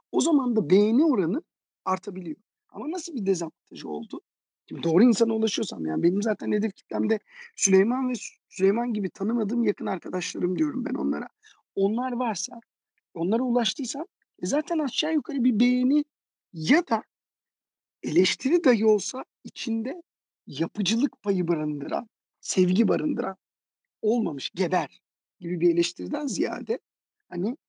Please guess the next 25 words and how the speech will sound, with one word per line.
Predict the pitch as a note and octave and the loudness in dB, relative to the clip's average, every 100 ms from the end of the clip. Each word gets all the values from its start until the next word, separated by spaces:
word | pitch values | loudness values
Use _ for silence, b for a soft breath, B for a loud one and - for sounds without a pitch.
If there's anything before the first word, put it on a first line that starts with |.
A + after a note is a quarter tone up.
| _ - | _ -2
"Ya | G#3+ G3 | 2 2
Ozan | - F#3+ A#3 | 0 -4 -4
abi | A#3 A3 G3+ | -4 -4 -2
niye | A3 E4 | -2 -2
böyle | D#4+ D4 | -4 -6
yaptın?" | C#4 - - A3 | -8 -10 -6 -2
gibi | G3+ F3+ | 0 2
bir | F3+ | 2
eleştiri. | - - - - A#3 - _ - | 0 -4 -8 -10 -12 -14 _ -10
"Ozan | F3 G3+ F3+ D#3+ | -4 -2 0 0
abi | E3+ | 2
biz | A#3 - _ _ _ | 0 -2 _ _ _
çok | - E4 | -8 -8
sıkıldık | - - G3+ D3+ - | -8 -8 -6 -6 -4
ya." | - D#3 - | 0 2 0
gibi | - D2 - | -2 -2 -2
bir | |
eleştiri. | D#2+ - - - | 0 -2 -4 -6
"Sıkıldık, | - - C4 A#3+ | -6 -4 -2 -2
sen | - A#3+ B3+ | 2 2 2
niye | C4+ | 2
böyle | B3 G#3 | 2 2
bir | |
şey | - C#4+ | 4 0
yaptın?" | C4 _ | -2 _